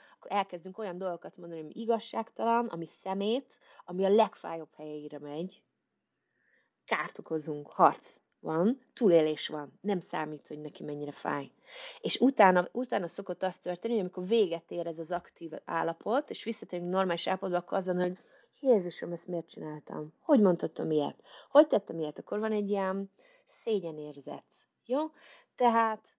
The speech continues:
tulajdonképpen egy nagyon ideális állapot az, hogyha valaki megtanulja az idegrendszerét úgy szabályozni, hogy a rendkívül aktív, öm,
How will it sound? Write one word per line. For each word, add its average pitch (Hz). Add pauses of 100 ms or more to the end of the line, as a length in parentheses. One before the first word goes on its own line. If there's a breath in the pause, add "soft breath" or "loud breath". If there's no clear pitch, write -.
(360)
tulajdonképpen 220 (200)
egy 185
nagyon 247
ideális 185
állapot 180
az, 220
hogyha 196
valaki 185
megtanulja 185
az 160
idegrendszerét 160
úgy 269
szabályozni, 165 (380 loud breath)
hogy 180
a 190
rendkívül 185
aktív, 160 (680 soft breath)
öm, 156